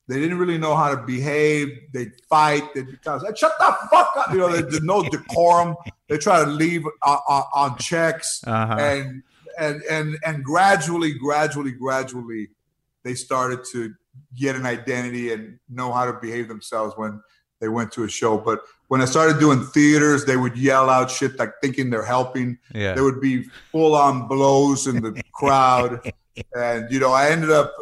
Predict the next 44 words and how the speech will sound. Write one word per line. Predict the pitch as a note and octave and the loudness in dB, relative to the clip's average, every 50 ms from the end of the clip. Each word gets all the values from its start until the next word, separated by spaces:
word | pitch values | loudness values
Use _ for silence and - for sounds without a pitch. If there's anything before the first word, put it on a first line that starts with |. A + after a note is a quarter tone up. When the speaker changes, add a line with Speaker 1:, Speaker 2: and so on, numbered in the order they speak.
| - - - | -12 -6 -2
Speaker 1:
even | C#3+ D#3 D#3+ D#3+ C#3 B2+ | -2 0 0 -2 -2 0
back | C#3+ C#3+ C#3+ C#3+ B2+ C#3+ | 2 2 2 0 0 -2
then, | D#3 E3+ D#3+ C3+ B2 | -2 0 -2 -4 -4
like, | A#2+ A2+ A#2+ | -6 -6 -4
I | B2+ | -4
ended | C3+ C#3 C#3+ | -4 0 0
up | C#3 C#3 - | 0 -2 -2
hiring | - C3 C#3 D3 D3+ D3 D3 C#3+ C#3 | -2 0 2 2 2 2 0 -2 -2
my | B2+ B2 A#2+ | 0 0 0
own | B2 C3+ C3+ C#3 C#3 B2 | 0 0 -2 -2 -2 -2
guys | C3 C3 C3 C3+ C3+ C3 B2+ B2 - | 0 2 2 2 2 0 -2 -4 -8
to | - - B2 A2+ A2 _ _ _ _ _ _ _ - | -8 -6 -6 -6 -8 _ _ _ _ _ _ _ -6
patrol | C#3 C3+ - - - D#3+ D#3 D3+ D3 | -6 -6 -4 -2 2 4 6 6 6
the | C3+ C3+ | 4 2
room | A#2 A#2 D3+ F3 F3+ E3 D3 B2+ | -2 -2 -2 0 0 -2 -2 -4
because | C3+ B2+ - - C3+ C3 C#3+ C3+ | -6 -6 -4 0 0 0 2 2
Speaker 2:
Yeah. | B2 B2+ | 2 0
Speaker 1:
without | C3 G#2+ G2+ B2+ C3+ D3 D#3 D3+ - C#3 | 0 0 0 2 4 4 4 2 0 -4
those | C3+ B2+ A#2+ - | -4 -4 -6 -4
guys, | - C3 B2 B2 A#2+ A#2+ A2+ A2+ - - _ _ _ _ _ - | -2 0 0 2 2 0 -2 -4 -8 -16 _ _ _ _ _ -12
you | B2+ | -12
couldn't | A#2+ - D#3+ D3+ C#3+ C#3 B2 B2 | -8 -6 -6 -6 -6 -6 -6 -4
get | C#3 C#3 - | -4 -4 -4
through | - C#3+ D3 | -6 -6 -6
your | C3 A#2 | -6 -6
set. | - - E3 F3 D#3 - - _ _ _ _ _ _ _ - _ _ _ _ - - _ _ - | -4 -4 -4 -4 -6 -8 -12 _ _ _ _ _ _ _ -20 _ _ _ _ -20 -20 _ _ -2
Speaker 2:
But | F#3 F3+ | 0 0
you | F3 G#3 A3 | 2 2 2
were | G#3 G3 | 2 4
making | G3 G3 F#3+ - F#3 E3+ | 4 4 2 2 2 0
most | E3+ F3+ F#3 E3+ - | 2 2 2 2 0
of | - | 0
your | F3+ E3+ E3 | 0 0 0
money | E3 E3 E3+ E3 D#3+ | 2 2 2 2 2
just | D3 D3 D#3 D3 - | 0 -4 -6 -4 -2
doing | E3 D#3 D3 | -2 0 0
headlining | C#3 D3+ D#3 D3+ D#3+ D#3+ D#3+ D#3 D#3 D3+ C#3+ | 0 0 0 0 0 0 0 -2 -4 -6 -6
set, | - E3+ D#3+ D#3 - _ _ | -4 -2 -2 -2 -2 _ _
sets? | - - D#3+ D#3 C#3 - - - _ _ _ _ _ _ - | -6 -2 -2 -2 -2 -4 -10 -20 _ _ _ _ _ _ 2
Speaker 1:
Yeah, | F#3 F#3+ C#3 - - - - - - _ - | 2 4 4 2 -2 -6 -14 -20 -20 _ -6
yeah, | C3+ C3+ C3+ | -2 0 2
yeah. | C3+ C3+ B2 G#2+ - - - - - | 2 2 0 -2 -4 -10 -16 -10 -4
In | D3+ D3+ D#3 D#3 D3 | -2 -2 -2 0 2
the | D3+ D3+ D3 C#3+ C#3+ C#3 C3+ | 2 2 2 2 0 -4 -10